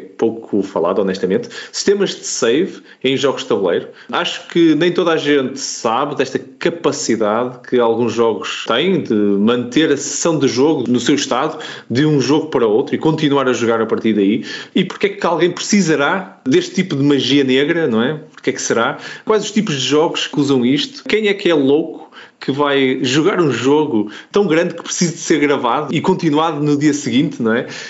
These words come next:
Essas são provavelmente, e outras, eh, serão provavelmente as perguntas que nós vamos tentar dar resposta nesta conversa de hoje, de sistemas de save e jogos legacy. Já vamos começar a nossa conversa com a pergunta óbvia, lanço aqui à malta,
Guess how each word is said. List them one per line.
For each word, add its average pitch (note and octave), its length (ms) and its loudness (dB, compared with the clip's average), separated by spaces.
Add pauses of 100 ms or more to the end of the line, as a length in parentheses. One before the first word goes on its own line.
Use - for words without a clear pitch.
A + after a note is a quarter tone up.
(140)
Essas E3 280 0
são D3 360 2
provavelmente, C#3 840 0
e A3 160 4
outras, A#2+ 440 0
eh, A#2 220 4
serão B2 240 0
provavelmente B2 640 0
as B2 100 0
perguntas B2 600 0
que - 320 -10
nós C3 120 2
vamos C3 160 0
tentar B2 280 0
dar B2 160 -2
resposta - 480 -2
nesta A2+ 240 0
conversa A#2 420 0
de A2 160 2
hoje, - 160 0
de - 60 -10
sistemas A2 380 0
de A2 60 -8
save A2+ 360 0
e - 20 2
jogos G2+ 260 0
legacy. F#2+ 520 0 (340)
Já - 140 0
vamos A#3+ 220 2
começar F3+ 520 0 (220)
a D#3 80 0
nossa D#3 200 -2
conversa C3 540 0
com D3 200 -2
a D#3 60 2
pergunta C#3+ 360 2
óbvia, A#2+ 420 2
lanço A2 300 2
aqui A2 160 0
à A#2 100 0
malta, C3+ 340 0